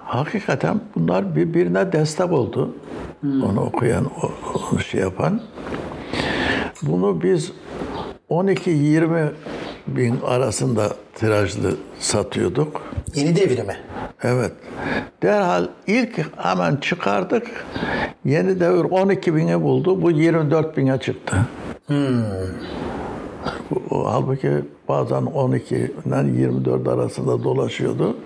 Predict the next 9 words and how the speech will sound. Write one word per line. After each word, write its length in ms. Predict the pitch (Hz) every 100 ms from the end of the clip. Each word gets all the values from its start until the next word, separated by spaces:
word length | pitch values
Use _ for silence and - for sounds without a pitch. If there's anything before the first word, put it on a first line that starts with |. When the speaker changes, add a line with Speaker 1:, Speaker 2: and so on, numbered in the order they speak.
| - -
Speaker 1:
Altmış 480 | - 139 - 151 -
bine 240 | - 92 98
kadar 320 | 98 139 156
çıktı 340 | - - 104 92 87
o 100 | 87
arada. 380 | 82 80 - - - - - - - - -
Yani 340 | 98 92 87 95
Yeni 320 | 95 104 95
Devir'de 440 | 101 101 90 92